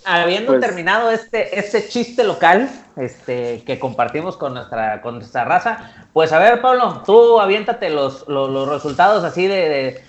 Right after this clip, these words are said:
Speaker 1: de balazo, porque tenemos, tenemos mucho que comentar.
Speaker 2: Ok, pues mira, así rapidito, eh, el Español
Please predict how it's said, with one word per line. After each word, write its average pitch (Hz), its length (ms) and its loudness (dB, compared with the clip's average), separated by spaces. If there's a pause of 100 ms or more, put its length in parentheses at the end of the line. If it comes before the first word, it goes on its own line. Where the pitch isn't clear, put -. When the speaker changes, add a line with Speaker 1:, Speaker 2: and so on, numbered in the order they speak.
(100)
Speaker 1:
de 139 120 2
balazo, 175 420 4
porque 147 220 -8
tenemos, 156 560 -6
tenemos 165 320 -4
mucho 175 240 -8
que 156 100 -10
comentar. 123 540 -8 (380)
Speaker 2:
Ok, - 260 0 (640)
pues 170 160 0
mira, 156 280 -2 (160)
así 254 520 -6
rapidito, 254 840 -10 (360)
eh, 160 600 -4
el 151 100 -10
Español 180 720 -14